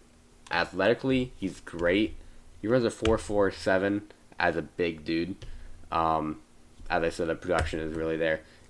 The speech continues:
Great in contested catch situations. You can just throw him up the ball, and he's gonna come down with it.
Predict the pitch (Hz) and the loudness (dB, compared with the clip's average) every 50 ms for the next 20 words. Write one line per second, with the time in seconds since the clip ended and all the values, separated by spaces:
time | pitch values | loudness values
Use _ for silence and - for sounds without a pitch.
0 | - - - 95 98 95 98 101 85 - - 92 87 85 80 - - - - - | -20 -10 -2 2 4 6 6 6 4 2 2 2 2 0 -2 -4 -8 -8 -8 -8
1 | 87 - 104 90 - - - 82 - 92 85 - - 87 80 85 85 85 82 82 | -4 -2 0 -2 0 -2 -6 -4 -2 -2 -2 -2 -2 -6 -6 -4 -2 -2 -2 -2
2 | - - 85 80 76 85 87 - 101 95 95 87 - - - 87 87 90 90 90 | -4 -6 -8 -6 -6 -6 -4 -4 -2 -2 -2 -4 -6 -6 -2 0 0 0 0 0
3 | 85 80 - - 76 76 82 78 78 80 80 - - - 82 - 95 95 98 120 | -2 -4 -6 -6 -6 -4 -2 -2 -2 -4 -6 -8 -8 -8 -4 -2 -2 -2 -2 -4
4 | 85 - - 92 85 78 - 82 80 80 78 - - 82 76 76 - | -6 -4 -4 -4 -4 -2 -2 -2 -2 -4 -4 -6 -6 -6 -6 -6 -10